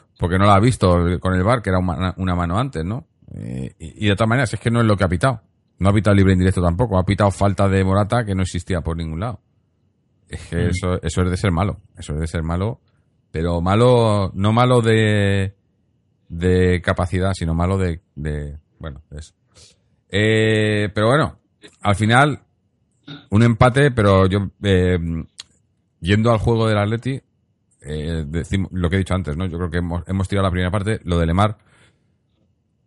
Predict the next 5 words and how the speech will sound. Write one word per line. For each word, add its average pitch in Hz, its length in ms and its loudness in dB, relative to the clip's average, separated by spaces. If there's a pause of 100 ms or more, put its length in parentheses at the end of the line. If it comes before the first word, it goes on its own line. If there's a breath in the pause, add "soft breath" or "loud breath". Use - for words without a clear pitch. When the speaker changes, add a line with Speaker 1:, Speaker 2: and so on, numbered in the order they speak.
(100)
Speaker 1:
hoy 98 200 6
ha 98 80 4
sido, 90 300 0
o 80 920 -4
sea, 87 560 4